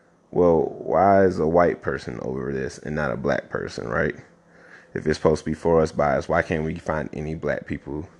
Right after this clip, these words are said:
to do this?" Valid question. On the other end, I don't think it's necessarily an issue if there's a white person over it. It, it kinda depends in a sense.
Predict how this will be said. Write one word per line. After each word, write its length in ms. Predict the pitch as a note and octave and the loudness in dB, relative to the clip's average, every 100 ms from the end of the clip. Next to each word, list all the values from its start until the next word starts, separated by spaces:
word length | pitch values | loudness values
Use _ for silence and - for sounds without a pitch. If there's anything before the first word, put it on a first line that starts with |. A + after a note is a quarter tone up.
| - | -10
to 100 | E2 | 2
do 140 | A#2+ | 2
this?" 200 | - - - _ _ _ _ _ _ | 2 -6 -18 _ _ _ _ _ _
Valid 320 | - C3 C3+ B2 | -2 4 6 6
question. 300 | B2+ - - _ - - _ - | 2 0 -14 _ -20 -20 _ -2
On 120 | C#3+ | 0
the 100 | - | 4
other 200 | F3 D3 | 4 4
end, 360 | - E2+ E2 F#2+ _ _ _ _ _ _ _ - - | 2 2 -2 -6 _ _ _ _ _ _ _ -10 -2
I 80 | |
don't 200 | G2 G2+ | 2 2
think 140 | F#2 E2+ | 2 -2
it's 80 | E2 | -2
necessarily 640 | E2+ - D2+ D#2+ C2+ B1+ | -4 -4 -4 -4 -2 -6
an 80 | A#1 | -6
issue 440 | - D3 - C2+ G2+ _ _ | 0 0 -2 -10 -12 _ _
if 100 | D2+ | -8
there's 220 | D2+ - | -6 -6
a 40 | A#1+ | -2
white 260 | F#2 - | 0 0
person 300 | - - - | -2 -8 -8
over 300 | - - - | -10 -12 -12
it. 100 | G1+ - _ _ _ _ _ - - - - | -12 -14 _ _ _ _ _ -20 -20 -20 -2
It, 340 | F#2 F#2 - - - _ _ _ _ _ _ _ _ _ | 4 4 2 -16 -20 _ _ _ _ _ _ _ _ _
it 140 | B2 - | -2 2
kinda 500 | A#2 A2 F#2 F2+ F2 _ _ _ _ _ _ _ _ _ _ _ G#2 | 4 4 4 0 -6 _ _ _ _ _ _ _ _ _ _ _ 0
depends 560 | A2 - B2+ A#1+ D2+ | 0 2 -2 -2 -6
in 120 | D2+ | -6
a 60 | C#2+ | -8
sense. 480 | - D#2+ - - | -6 -6 -6 -12